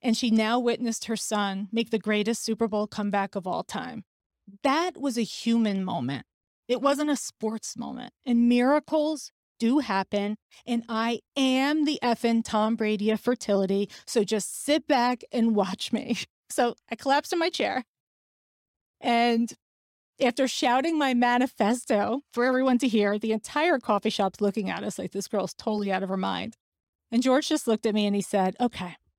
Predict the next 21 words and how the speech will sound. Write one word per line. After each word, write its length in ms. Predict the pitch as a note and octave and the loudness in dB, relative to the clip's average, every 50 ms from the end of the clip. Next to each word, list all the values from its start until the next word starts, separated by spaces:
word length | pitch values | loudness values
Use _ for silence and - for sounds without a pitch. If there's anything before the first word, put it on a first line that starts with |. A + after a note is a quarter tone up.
| _ _ _ _ _ _ | _ _ _ _ _ _
um, 540 | - G#3 A3+ A#3 A#3+ A#3+ A#3+ A#3 A#3 A3+ A3+ - _ _ | -2 0 0 2 2 2 2 0 0 -2 -6 -10 _ _
babe, 320 | G#3+ A#3 B3+ C4+ C#4+ B3+ - _ _ _ _ _ _ _ _ _ _ _ _ _ _ _ _ _ _ _ _ _ - | -6 -4 -2 -2 -2 -4 -6 _ _ _ _ _ _ _ _ _ _ _ _ _ _ _ _ _ _ _ _ _ -16
that 180 | F#3 F3+ F#3 | -8 -4 -2
was 180 | A#3 D4+ D#4 D#4 | 0 0 2 2
awesome. 680 | D4 C4 B3 B3+ B3 - - C#4 C#4 D4 D#4+ F4 E4 - _ _ _ _ _ _ _ _ _ _ _ | 2 2 2 2 0 -2 -2 0 0 0 -2 -4 -8 -14 _ _ _ _ _ _ _ _ _ _ _
You're 120 | _ - - | _ -20 -20
freaking 520 | - - - - - F#3 G#3 - - D#4+ | -20 -20 -20 -14 -10 -8 -6 -2 0 0
me 140 | E4+ F4+ F#4 | 2 2 2
out 200 | F4+ E4+ E4 D#4 | 2 2 2 2
a 40 | D#4 | 2
little 260 | C#4+ D4+ D4+ D4+ C#4+ | 2 2 2 2 2
bit, 360 | A3+ C#4 B3+ C4+ C#4 C4 - - _ _ _ _ _ _ | 2 2 2 2 0 -2 -4 -10 _ _ _ _ _ _
but 160 | - C#4+ C4+ | 0 2 4
it 80 | C#4 C#4 | 4 2
was 240 | C4+ B3+ B3+ C4 - | 2 2 0 -2 -4
totally 600 | - - - G#3+ G#3+ G#3+ G#3 G#3 G3+ G3+ G3 - | -8 -12 -10 -6 -4 -4 -2 -2 -4 -4 -6 -8
awesome." 440 | - - - - - - - - - - _ _ _ _ _ _ _ _ _ _ _ _ _ _ _ _ _ _ _ _ _ _ _ _ _ _ _ _ _ _ _ _ _ | -10 -14 -16 -16 -18 -16 -16 -16 -16 -18 _ _ _ _ _ _ _ _ _ _ _ _ _ _ _ _ _ _ _ _ _ _ _ _ _ _ _ _ _ _ _ _ _
And 100 | A3+ G#3+ | -2 0
off 220 | G#3+ G#3 G3+ - G3 | 0 0 0 0 -4
we 80 | F#3 | -4
went. 240 | E3+ - - - - | -4 -6 -10 -14 -16